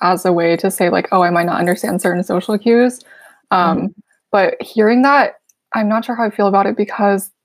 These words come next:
Speaker 1: neurodivergent encompasses so many different things. I mean, Bria, you're a health person, right?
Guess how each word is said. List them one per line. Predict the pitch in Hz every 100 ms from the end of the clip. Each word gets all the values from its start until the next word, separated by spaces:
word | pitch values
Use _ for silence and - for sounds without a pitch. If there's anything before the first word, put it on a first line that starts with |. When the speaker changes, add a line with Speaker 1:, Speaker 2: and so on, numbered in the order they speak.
| _
Speaker 1:
neurodivergent | 214 202 202 202 196 190 214
encompasses | 202 208 190 208 202 202
so | - - 202 196
many | 196 190 185
different | 190 185 185
things. | 180 170 196 262 277 -
I |
mean, | 196 190 - _
Bria, | - 202
you're | 180 185 175
a | 175
health | 185 190
person, | - 214 - 202
right? | 185 190 247